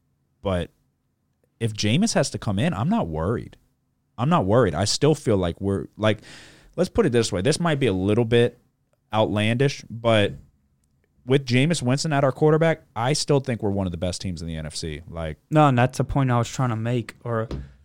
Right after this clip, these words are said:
Speaker 2: not subtly make, is that i-, even if Drew Bre-, let's say Drew Brees gets hurt or something.
Speaker 1: Gets covid.
Speaker 2: Yeah, that's a possibility.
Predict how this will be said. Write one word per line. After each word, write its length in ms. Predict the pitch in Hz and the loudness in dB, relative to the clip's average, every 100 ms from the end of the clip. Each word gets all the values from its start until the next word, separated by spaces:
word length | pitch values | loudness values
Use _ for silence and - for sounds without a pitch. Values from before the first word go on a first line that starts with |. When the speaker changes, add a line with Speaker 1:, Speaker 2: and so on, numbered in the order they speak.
| - | -12
Speaker 2:
not 320 | 123 120 - - _ _ _ _ _ _ | -2 -2 -2 -8 _ _ _ _ _ _
subtly 500 | - - 151 139 117 | 0 6 8 8 8
make, 320 | 107 110 110 117 | 6 6 6 4
is 120 | 110 | 4
that 260 | 110 110 - | 4 2 -2
i-, 200 | - 135 - | -2 0 2
even 260 | 156 147 | 4 6
if 160 | 143 139 | 4 2
Drew 160 | 143 | 2
Bre-, 140 | 135 131 | 4 4
let's 200 | 139 139 | 4 4
say 120 | 147 | 4
Drew 180 | 135 135 | 4 4
Brees 400 | 135 139 135 127 | 8 8 8 6
gets 220 | 127 - | 0 4
hurt 260 | 135 131 123 | 6 6 6
or 80 | |
something. 520 | 113 - 113 110 110 113 | 4 4 0 2 0 0
Speaker 1:
Gets 200 | 101 - | -6 -6
covid. 540 | 104 95 82 78 80 - _ | -2 -2 -4 -8 -10 -16 _
Speaker 2:
Yeah, 400 | 139 139 123 117 - _ _ - | 6 8 8 6 -2 _ _ -2
that's 280 | 120 123 - | 2 4 4
a 60 | |
possibility. 840 | 123 127 123 127 127 117 113 - | 4 4 4 6 6 6 4 -4